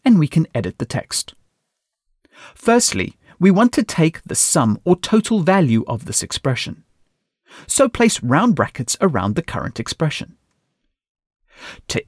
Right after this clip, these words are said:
invert the sum of this value, just place a minus at the beginning of the expression. Press Enter to confirm.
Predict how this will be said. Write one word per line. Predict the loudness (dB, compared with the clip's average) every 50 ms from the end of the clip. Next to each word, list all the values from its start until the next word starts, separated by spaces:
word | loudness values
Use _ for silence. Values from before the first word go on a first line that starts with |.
| _ 2
invert | 2 4 4 4 2 2 -2 -4 -6 -8
the | -6 -4
sum | -4 -2 0 0 0
of | -2 -4 -4
this | -6 -6 -2
value, | 0 2 2 2 0 0 -4 -6 -10 -14 _ _ _ _ -2
just | 0 2 2 2 0 -2
place | -2 0 2 4
a | 4
minus | 4 6 6 4 4 2 2 -2 -4 -4
at | -4 -2 0
the | 0
beginning | 0 0 0 0 0 -2 -2 -2
of | -6 -4 -4
the | -4
expression. | -4 -4 -6 -6 -2 -2 -2 -2 -2 -6 -10 -12 _ _ _ _ _ _ _ _ _ _ _ _ _ _ _ _ _ _ _ _ _ _ _ -20 -20 _ _
Press | -2 -2 -2 -2 -2 -2 0
Enter | 0 0 2 2 0 -2
to | -2 -6 -6
confirm. | -2 0 0 0 -2 -4 -8 -10 -10 -14 _